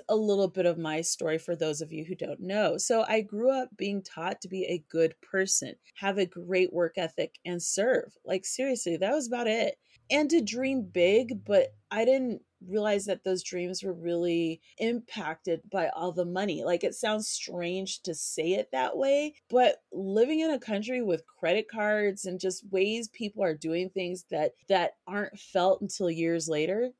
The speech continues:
that's, that's kind of what I was shown and taught. And I'm wondering if there are those of you listening to this episode who were taught some similar lessons.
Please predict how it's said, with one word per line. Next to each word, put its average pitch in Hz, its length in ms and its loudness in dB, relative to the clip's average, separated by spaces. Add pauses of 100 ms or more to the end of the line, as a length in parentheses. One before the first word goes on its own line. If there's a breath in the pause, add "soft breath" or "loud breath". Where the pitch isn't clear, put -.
(120)
that's, - 400 -6 (140)
that's 262 160 -8
kind 285 200 -6
of 285 120 -4
what 233 140 -4
I 196 60 2
was 160 220 0
shown 185 460 -2
and 151 120 -6
taught. 156 380 -2 (240)
And 254 160 2
I'm 262 140 2
wondering 285 440 2
if 202 340 0
there 220 200 4
are 208 100 4
those 208 260 2
of 208 160 0
you 185 180 2
listening 170 440 0
to - 120 -10
this 165 220 -4
episode 165 500 0
who 180 80 -10
were 196 160 -2
taught - 320 -4
some 214 160 -6
similar 165 460 -2
lessons. 165 520 -4